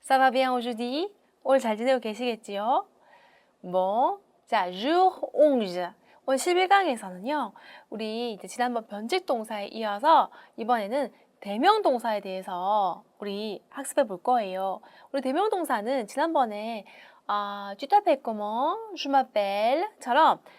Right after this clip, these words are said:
네 이름 어떻게 되니? 내 이름은 말이야. 에서 우리 이름 묻는 표현에서요, 어, 우리 살짝 맛을 봤었어요. 대명동사를 살짝 우리 학습했었는데요. 오늘 구체적으로 한번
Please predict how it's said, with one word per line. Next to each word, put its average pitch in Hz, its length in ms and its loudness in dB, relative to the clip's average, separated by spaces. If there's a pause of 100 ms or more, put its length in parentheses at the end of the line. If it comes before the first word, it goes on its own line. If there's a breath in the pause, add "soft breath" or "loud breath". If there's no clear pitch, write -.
(340 soft breath)
네 262 60 -2
이름 349 220 6
어떻게 294 320 2
되니? 233 580 -2
내 190 280 -6
이름은 311 340 -2
말이야. 202 560 4 (160)
에서 208 300 -4
우리 190 200 -8
이름 359 380 -2
묻는 214 240 -10
표현에서요, 247 800 0 (300 loud breath)
어, 196 180 -4
우리 190 80 -8
살짝 269 400 2
맛을 208 260 -4
봤었어요. 185 840 -2
대명동사를 240 840 0
살짝 247 380 -4 (140)
우리 214 140 -10
학습했었는데요. 254 840 -8 (300 soft breath)
오늘 247 140 -6
구체적으로 240 580 2
한번 196 520 -4